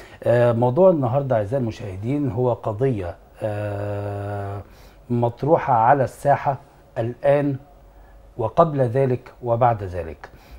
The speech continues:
قضية، آه، بتمس كل أسرة، آه، لديها ابنة، ل-، ت-، تتمس كل مولودة، تمس كل أنثى،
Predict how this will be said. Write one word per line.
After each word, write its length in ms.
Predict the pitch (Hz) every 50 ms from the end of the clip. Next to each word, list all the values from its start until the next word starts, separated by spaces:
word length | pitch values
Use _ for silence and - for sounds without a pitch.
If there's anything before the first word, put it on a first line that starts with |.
| - - -
قضية، 480 | - 127 120 135 160 185 180 170 160 151 - - - - -
آه، 420 | 120 113 107 110 110 113 110 110 110
بتمس 680 | 104 107 120 - - 120 117 135 165 - - - 131
كل 440 | 117 - - 156 147 143 127 123 123 -
أسرة، 400 | 147 135 - - 131 131 131 - - - - - - - - - - - - - - - - - -
آه، 460 | - 110 107 107 107 107 107 110 110 113 - -
لديها 680 | 135 120 120 120 113 127 160 165 143 110 127 127 123 -
ابنة، 300 | 139 120 107 107 87 - - - - - - - - - - - - - - - - - - -
ل-، 640 | - 117 113 123 123 123 - - 139 127 127 120 120 113 -
ت-، 60 | 147
تتمس 680 | 135 123 107 - 120 110 - 127 131 180 185 - - 151
كل 380 | 131 - 165 175 180 160 143
مولودة، 500 | 131 123 120 120 120 135 139 120 107 104
تمس 400 | 98 - 120 120 131 - - -
كل 340 | 123 - 156 147 135 131 127 147
أنثى، 320 | 160 151 127 - - 92